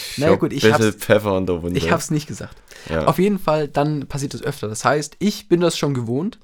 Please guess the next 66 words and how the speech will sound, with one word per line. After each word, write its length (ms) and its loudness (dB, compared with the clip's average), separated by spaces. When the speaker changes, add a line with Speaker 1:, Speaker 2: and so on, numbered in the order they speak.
Speaker 2:
Ihr 100 -2
da 60 -2
draußen 280 -6
seid 100 -4
Speaker 1:
Mhm. 40 -6
Speaker 2:
vielleicht 160 -4
ein 20 -10
bisschen 220 -6
verwirrter. 400 -4
Aber 220 4
wir 80 2
kriegen 180 -2
das 160 -2
hin, 100 -2
Leute. 220 -8
Speaker 1:
Wir 80 2
kriegen 240 -4
das 160 -16
hin. 240 -12
Speaker 2:
Wir 140 -4
Speaker 1:
Es 80 2
Speaker 2:
kriegen 120 -2
Speaker 1:
tut 100 6
Speaker 2:
das 60 2
Speaker 1:
mir 120 4
Speaker 2:
hin. 80 2
Speaker 1:
leid, 340 0
ja, 280 -4
aber 520 2
ich 140 -6
denke, 440 -4
wir 100 -4
schaffen 280 -6
das. 200 -10
Speaker 2:
Genau. 240 -10
Was 280 4
ich 140 -4
sagen 400 -4
will, 120 -6
ist, 300 -8
wir 400 4
sind 200 -2
tatsächlich, 320 -2
also 160 -2
ich 180 -4
bin 100 0
jetzt 240 0
zurück 320 0
nach 160 -6
meinem 200 0
Krankheitsausfall 760 -4
und 160 -2
bin 80 6
Speaker 1:
Man 80 10
muss 160 8
Speaker 2:
jetzt, 80 8
Speaker 1:
auch 40 4
sagen, 260 2
Speaker 2:
ja. 60 2
Speaker 1:
ich 60 -2
bin 160 2
schon 120 -4
ein 20 -6
bisschen 200 -4
länger 200 0
dabei. 380 -4